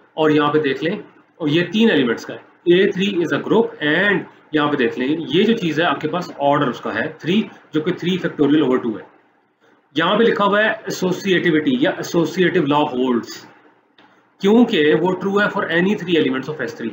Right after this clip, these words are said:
वही मैं कह रहा हूँ कि associative law का नहीं पता लगता table से, बाकी चीज़ें पता लग जाती हैं। हाँ, अब अगर ये चार चीज़ें निकालने में मसला हो रहा है तो doctor वासिक हाजिर।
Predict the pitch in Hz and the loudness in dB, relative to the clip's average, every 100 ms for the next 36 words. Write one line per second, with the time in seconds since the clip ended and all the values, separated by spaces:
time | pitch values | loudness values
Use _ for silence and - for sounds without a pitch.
0 | - 190 202 185 170 190 226 202 190 180 | 0 2 2 2 0 2 2 2 0 0
1 | 214 202 170 156 180 214 175 139 143 139 | 0 2 2 2 2 2 0 0 -2 -2
2 | 120 117 190 - - _ - 151 196 170 | -4 -4 -6 -6 -18 _ -4 -4 -2 -2
3 | 139 165 151 131 131 117 104 98 104 92 | 0 0 -2 -4 -2 -2 -6 -14 -16 -20
4 | _ _ _ _ _ 190 175 120 - _ | _ _ _ _ _ 0 0 -2 -8 _
5 | _ _ 214 240 240 233 233 175 226 226 | _ _ -2 2 4 4 4 4 0 0
6 | 196 190 208 208 190 196 180 160 156 165 | 0 2 0 -2 -2 -2 0 0 2 2
7 | 175 151 143 165 151 135 143 165 202 202 | 2 0 0 -2 -2 0 0 0 0 -2
8 | 156 147 151 139 127 147 131 156 190 - | -2 -2 -2 -6 -4 -4 -2 0 0 -2